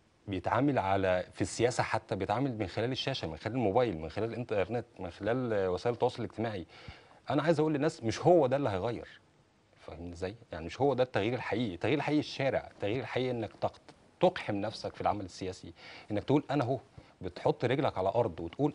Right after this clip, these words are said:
"أنا محتاج أغير. أنا محتاج أغير"، يعني لازم أقف في الشارع، لازم أتعامل مع السياسيين، لازم أتعامل مع الوضع الحالي في البلد، لازم، لازم يكون ليا دور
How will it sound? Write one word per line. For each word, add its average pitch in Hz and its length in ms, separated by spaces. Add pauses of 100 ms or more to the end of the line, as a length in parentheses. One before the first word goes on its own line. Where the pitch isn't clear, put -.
"أنا 147 120
محتاج 127 340
أغير. 107 240 (720)
أنا 120 100
محتاج 139 340
أغير"، 135 340
يعني 107 220
لازم 139 240
أقف 143 180
في - 40
الشارع، 135 300
لازم 123 260
أتعامل 110 460
مع 92 120
السياسيين، 95 540
لازم 107 240
أتعامل 104 460
مع 82 100
الوضع 95 300
الحالي 98 340
في - 100
البلد، 90 280
لازم، 104 400
لازم 120 160
يكون 123 180
ليا 120 80
دور 143 140